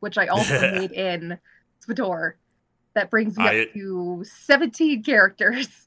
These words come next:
Speaker 1: <laughs>
Speaker 2: Well, I appreciate your commitment, Hannah, at least.
Speaker 1: Thanks.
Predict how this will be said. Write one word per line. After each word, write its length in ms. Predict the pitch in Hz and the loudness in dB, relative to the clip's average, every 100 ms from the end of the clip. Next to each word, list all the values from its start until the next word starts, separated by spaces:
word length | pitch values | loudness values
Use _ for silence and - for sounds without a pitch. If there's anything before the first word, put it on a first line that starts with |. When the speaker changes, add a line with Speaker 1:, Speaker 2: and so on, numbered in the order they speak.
| _ - | _ -2
Speaker 1:
<laughs> 60 | - 233 196 - - 180 156 | -2 -2 -6 -10 -12 -12 -2
Speaker 2:
Well, 180 | 113 101 | 2 4
I 140 | 101 | 6
appreciate 760 | 107 104 135 135 - 143 131 120 | 4 2 2 2 4 4 4 4
your 140 | 123 | 2
commitment, 540 | 127 127 104 87 85 85 | 4 2 2 -2 -6 -4
Hannah, 260 | 87 85 | -6 -4
at 200 | 85 80 | -4 -6
least. 340 | 82 87 - - _ _ _ _ _ _ - | -6 -8 -8 -12 _ _ _ _ _ _ -2
Speaker 1:
Thanks. 500 | 208 - - - | -2 -2 -12 -20